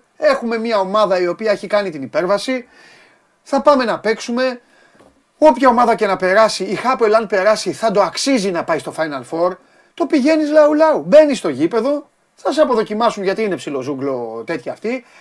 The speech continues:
αλλά δεν θα γίνει. Θα σε αντιμετωπίσουν σαν έναν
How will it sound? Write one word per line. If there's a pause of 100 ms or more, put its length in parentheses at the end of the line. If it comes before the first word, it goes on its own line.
(180)
αλλά
δεν
θα
γίνει. (240)
Θα
σε
αντιμετωπίσουν (160)
σαν
έναν